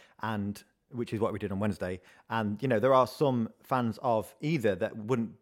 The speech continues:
dream of listening to the other, but for us, it's all about kind of, they both create incredible electronic pop music. So, uh, yeah, we did complete music on Wednesday with Phil and Tom from New Order, and that was huge.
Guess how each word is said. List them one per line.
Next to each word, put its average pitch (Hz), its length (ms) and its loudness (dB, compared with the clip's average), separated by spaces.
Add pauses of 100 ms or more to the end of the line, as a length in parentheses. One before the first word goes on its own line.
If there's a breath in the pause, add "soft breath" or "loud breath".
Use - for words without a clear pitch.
dream 147 260 -2
of 113 120 -4
listening 110 240 -6
to 120 80 -8
the 113 80 -4
other, 107 140 -4
but 85 180 -10
for 123 120 -8
us, 113 200 0
it's 98 160 -12
all 107 240 -4
about 95 400 -4
kind 92 200 -12
of, 92 200 -14 (240 soft breath)
they 113 160 0 (160)
both 113 340 2
create 101 420 -2
incredible 101 640 -6 (120)
electronic 101 480 -10
pop - 240 -12
music. 95 500 -16
So, 87 320 -14 (480 loud breath)
uh, 98 220 -6
yeah, 127 160 2
we 104 100 -2
did 113 260 2 (260)
complete 120 440 0
music 101 380 0
on 101 100 -4
Wednesday 101 400 -4
with 98 160 -8
Phil 104 220 -6
and 92 100 -8
Tom 95 180 -8
from 95 300 -6
New 98 220 -6
Order, 92 340 -6 (300 soft breath)
and 101 100 -4
that 92 60 0
was 101 120 -8
huge. 123 680 0